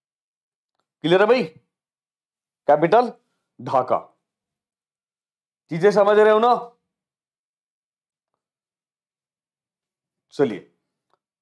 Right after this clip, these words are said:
हो ची मिन्ह किस देश के पिता हैं? हो ची मिन्ह is the father of वेनेजुएला, जाम्बिया, वियतनाम,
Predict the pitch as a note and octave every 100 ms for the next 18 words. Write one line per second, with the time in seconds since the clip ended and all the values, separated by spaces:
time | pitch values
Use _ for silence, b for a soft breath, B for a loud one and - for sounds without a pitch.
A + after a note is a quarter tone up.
0 | _ - G3+ C4 C4 C#4 B3 A3 - _
1 | _ _ _ _ _ _ _ _ - B3+
2 | G3 A#3+ A#3+ A3+ A3 F#3+ D#3 F#2 _ _
3 | _ _ _ - G3 B3+ B3+ B3+ A#3 A#3+
4 | A#3 A#3 A#3 G#3 G#3 A3+ A3 A3 _ _
5 | _ _ _ _ C#3 F#3 G#3 F3 G#3+ A3
6 | A#3 - _ _ _ _ _ _ _ -
7 | C#3 F#3 G3 G#3+ G#3+ A3 - _ _ _
8 | _ _ C3 F3+ G3 G3 G3 G#3 G#3+